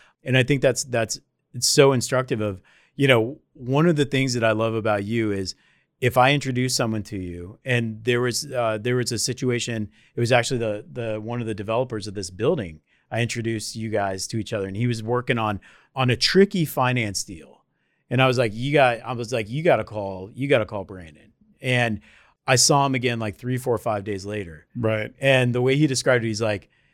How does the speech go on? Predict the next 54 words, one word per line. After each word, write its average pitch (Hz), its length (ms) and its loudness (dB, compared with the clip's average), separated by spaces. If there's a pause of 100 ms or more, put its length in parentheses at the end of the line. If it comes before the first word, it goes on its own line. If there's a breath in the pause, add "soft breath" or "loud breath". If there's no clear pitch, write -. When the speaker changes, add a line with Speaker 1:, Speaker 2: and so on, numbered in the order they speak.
(140)
Speaker 1:
he's 131 160 0
like, 135 120 6
"Man, 160 180 8
I - 40 4
really 170 180 6
like 147 220 4
that 117 120 -2
guy." 104 160 -2
He's 110 140 -6
like, 110 180 -2 (160)
Speaker 2:
<laughs> - 160 0
Speaker 1:
he's 135 120 0
like, 143 140 8
"I 139 60 2
called 170 260 6
him, 160 80 2
I 139 60 4
told 156 180 2
him," 160 60 2
he's 135 140 2
like, 117 140 0
"Okay, 143 280 2
this, 156 240 0
all 139 120 2
right, 170 340 6
this 139 140 -2
is, 170 60 -8
you 160 120 2
know, 135 180 2
an 143 80 0
interesting 151 460 -4
situation." 147 600 0 (300 loud breath)
And 131 80 -2
he's 143 160 2
like, 127 160 6
and 139 140 0
then 170 320 4 (340 soft breath)
two 196 200 6
days 156 260 8
later, 156 220 2
he 120 60 2
calls 135 240 -2
me 123 60 -4
back, 117 200 2
goes, 117 260 -4
"Okay, 131 340 2
I've 135 120 -2
been 147 80 0
thinking 135 320 2
about 95 240 -6
it," 82 80 -18
and 110 100 -10
blah, 143 100 4
blah, 160 100 2